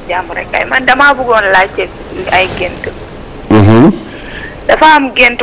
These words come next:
Speaker 1: bu ma gént.
Speaker 2: Mhm.
Speaker 1: Gént bi ay kii laa ciy gis. M-, bar.
Speaker 2: Ay?
Speaker 1: Bar,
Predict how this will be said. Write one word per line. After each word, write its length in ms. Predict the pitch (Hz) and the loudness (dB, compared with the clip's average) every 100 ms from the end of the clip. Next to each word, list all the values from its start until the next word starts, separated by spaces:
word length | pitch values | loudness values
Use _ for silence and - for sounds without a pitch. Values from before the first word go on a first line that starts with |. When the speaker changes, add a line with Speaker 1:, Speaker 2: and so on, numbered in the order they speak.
| 202 | 0
Speaker 1:
bu 100 | 226 | 2
ma 160 | 233 | 2
gént. 380 | 226 202 202 185 226 330 - - 185 | 2 2 2 2 -2 -2 -8 -6 2
Speaker 2:
Mhm. 400 | 113 107 110 170 - - - - - - | 6 6 6 4 0 -14 -16 -14 -4 2
Speaker 1:
Gént 240 | 262 277 277 | 2 4 0
bi 80 | 214 214 | 2 2
ay 280 | 233 247 240 | 4 4 2
kii 180 | - 226 | 0 2
laa 220 | 202 185 | 4 4
ciy 220 | 190 196 196 | 0 -6 -6
gis. 140 | 180 - - | -8 -10 -8
M-, 240 | 403 208 - 427 190 | -6 -6 -6 -10 0
bar. 200 | 233 - - - - - - - - - - - | 2 2 0 -10 -14 -18 -16 -16 -16 -16 -4 4
Speaker 2:
Ay? 280 | 113 277 - - - - - | 6 6 4 -4 -16 -12 2
Speaker 1:
Bar, 240 | 233 - | 4 2